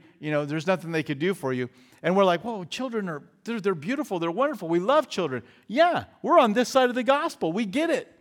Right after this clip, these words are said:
Because Jesus showed us the importance of the outcast,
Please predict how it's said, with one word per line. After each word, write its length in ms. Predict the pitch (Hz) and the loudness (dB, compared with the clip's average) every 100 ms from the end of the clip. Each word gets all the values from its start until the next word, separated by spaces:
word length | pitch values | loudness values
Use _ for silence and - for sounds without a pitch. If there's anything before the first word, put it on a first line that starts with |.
| _ _ _ _ | _ _ _ _
Because 360 | 214 233 233 160 | -4 -2 -2 -4
Jesus 500 | 143 262 269 262 220 | -2 0 0 -4 -6
showed 300 | - 247 262 | -4 -4 -4
us 120 | 226 | -6
the 120 | 220 | -6
importance 540 | 202 - 214 196 180 | -6 -4 -4 -4 -4
of 220 | 185 160 - _ _ _ | -2 -2 -4 _ _ _
the 140 | 180 185 | 0 4
outcast, 600 | 165 170 - 156 131 | 4 4 -2 -2 -2